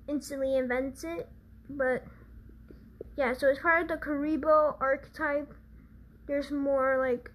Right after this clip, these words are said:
other type of Kuriboh, Kuriboh, t-, uh, Junk Kuriboh. Yeah, you can just search it up on Google, and I think it will show you. I still haven't done that yet, but yeah, I, I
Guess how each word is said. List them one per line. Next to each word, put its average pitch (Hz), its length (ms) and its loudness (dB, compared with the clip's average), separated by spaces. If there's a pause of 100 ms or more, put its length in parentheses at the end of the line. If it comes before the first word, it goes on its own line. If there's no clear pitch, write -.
(120)
other 277 300 0
type 285 240 -4
of 302 80 -10 (220)
Kuriboh, 302 380 -4 (100)
Kuriboh, 262 540 0 (480)
t-, 277 140 -10
uh, - 160 -6
Junk 285 340 -2
Kuriboh. 285 480 0 (100)
Yeah, 170 120 -2
you 269 160 -4
can 311 120 -2
just 285 180 -2
search 269 280 -4
it 254 80 -2
up 247 140 -2
on 262 200 -2
Google, 254 360 -2
and 240 260 2
I - 20 -4
think 262 240 -4
it 254 40 -6
will 240 120 0
show 254 180 0
you. 254 140 2
I 233 280 2 (280)
still 480 460 6
haven't 359 240 2
done 330 160 -6
that 214 120 -4
yet, 196 160 -6
but 247 220 -4 (540)
yeah, 277 360 0
I, 254 340 2 (520)
I 269 220 4